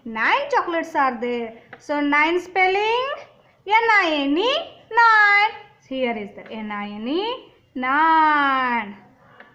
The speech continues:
Now cap. How many caps are there? One, two. Two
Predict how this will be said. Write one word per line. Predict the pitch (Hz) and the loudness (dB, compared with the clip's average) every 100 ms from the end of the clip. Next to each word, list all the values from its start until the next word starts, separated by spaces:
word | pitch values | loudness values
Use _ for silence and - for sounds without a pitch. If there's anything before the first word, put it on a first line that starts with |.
| - | 0
Now | 392 523 - - | 2 2 0 0
cap. | 349 294 - - - _ _ | 2 2 -4 -16 -20 _ _
How | 440 453 | 2 2
many | 466 466 | 0 0
caps | 453 440 466 | 0 0 2
are | 427 392 | 0 2
there? | 440 453 453 494 - - 247 | 0 4 4 2 -6 -14 -10
One, | 240 330 440 508 539 - - | 0 4 4 4 -2 -4 0
two. | 339 240 202 - _ _ - | 0 -2 -8 -20 _ _ 2
Two | 539 | 4